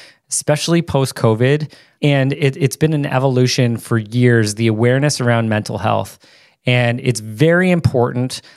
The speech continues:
that your employees feel like they're supported with their mental health needs. And I will tell you, as we continue to become more and more aware of, you know, how our bodies work, people are more aware of their need for mental he-,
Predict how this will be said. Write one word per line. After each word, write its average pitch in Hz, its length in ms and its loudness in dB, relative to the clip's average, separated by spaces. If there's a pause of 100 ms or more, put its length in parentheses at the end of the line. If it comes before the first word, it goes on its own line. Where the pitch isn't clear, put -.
(180)
that - 140 0
your 131 180 4
employees 127 720 2
feel 123 400 2
like 110 200 0
they're 117 120 -2
supported 113 580 0
with 110 200 0
their 117 120 2
mental 107 360 -2
health 107 340 -2
needs. 104 380 -4 (360)
And 117 240 2
I 131 140 0
will 120 140 0
tell 147 260 0
you, 165 340 0 (360)
as 123 400 0
we 120 160 -2
continue 151 540 2
to 135 120 -6
become 123 340 0
more 123 300 2
and 123 80 0
more 120 200 2
aware 117 520 2
of, 110 480 0 (300)
you 117 100 -2
know, 113 200 0
how 131 480 0
our 127 200 0
bodies 117 540 2
work, 123 440 -2
people 160 300 -2
are 170 80 2
more 156 280 2
aware 147 440 4
of 127 240 -2
their 131 300 2
need 135 400 -2
for 127 160 -2
mental 117 320 0
he-, 123 100 -4